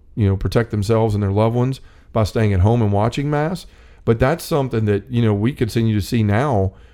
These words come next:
where everything else is open in the public, uh, bars, restaurants, grocery stores, Walmart, Target, whatever.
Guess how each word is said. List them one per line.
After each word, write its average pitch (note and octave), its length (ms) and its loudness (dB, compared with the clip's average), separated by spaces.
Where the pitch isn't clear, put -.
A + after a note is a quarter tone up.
where A2 240 4
everything C3+ 360 2
else C3 260 0
is A2 100 -4
open A#2 320 2
in G#2 60 2
the G2 80 2
public, D#3 500 2
uh, G2+ 180 0
bars, G#2 460 0
restaurants, G#2+ 580 0
grocery G#2 360 -2
stores, A#2 440 -2
Walmart, G#2 480 -2
Target, G#2+ 520 -4
whatever. A2+ 640 0